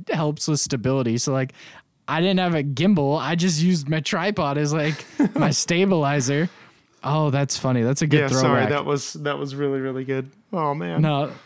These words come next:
Speaker 1: that's all good. Um, but the message, the original message was, like, who cares what people think? Like, I know that's easier said than, like, done in practice, and
Speaker 2: Mm-hmm.
Speaker 1: it'll take time to get comfortable going, like,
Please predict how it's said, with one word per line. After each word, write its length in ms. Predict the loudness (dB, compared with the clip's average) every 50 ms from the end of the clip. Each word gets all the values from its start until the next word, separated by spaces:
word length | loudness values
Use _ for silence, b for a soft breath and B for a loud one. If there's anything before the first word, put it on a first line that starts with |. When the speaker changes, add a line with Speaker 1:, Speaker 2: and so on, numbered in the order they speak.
| -18 _
Speaker 1:
that's 220 | -2 0 0 2 2
all 160 | 2 2 2
good. 220 | 2 2 2 2 0 0
Um, 300 | 0 2 2 2 0 -2 -4 _
but 340 | -2 2 2 2 2 0 _ _ b b b b b b _ _ -10
the 180 | -4 0 2
message, 800 | 4 4 4 4 2 0 0 0 0 0 0 -2 -2 -4 -4 -2
the 140 | 0 0 2
original 380 | 2 2 2 2 0 0 0 0
message 380 | 0 0 0 -2 -2 -4 -2
was, 220 | -2 0 0 0 2
like, 260 | 2 0 0 -2 -4 b b b b b b b b b b b b b b b
who 160 | 0 0 2
cares 380 | 4 4 4 4 4 4 2 2
what 140 | 2 2
people 220 | 2 2 2 0 0
think? 320 | 0 2 2 2 2 0
Like, 140 | 0 0 2
I 60 | 2
know 140 | 2 2 2
that's 260 | 2 0 -2 -4 -8 -10 _ _ _ _
easier 600 | -2 0 2 2 2 2 2 4 2 2 0 0
said 540 | -2 -4 -2 0 0 0 0 0 0 0 0
than, 180 | 0 0 2 2
like, 220 | 2 0 -2 -2
done 180 | -2 0 0 0
in 100 | 0 0
practice, 560 | 0 0 -2 -2 -2 -2 -2 -2 -2 -2 -6 B B B B
and 140 | B -2 0 2
Speaker 2:
Mm-hmm. 80 | 2
Speaker 1:
it'll 160 | 2 2 0
take 240 | -2 -2 -2 -4 -4 -6
time 500 | -12 -10 -6 -4 -4 -2 -2 -2 -2 -2
to 100 | -2 -2
get 180 | -4 -4 -6 -6
comfortable 600 | -6 -6 -6 -6 -6 -4 -2 -2 -2 -2 -4 -6 _ -20 -18 -8 -4
going, 300 | -2 -2 0 0 0 -2
like, 240 | -2 -2 -4 -6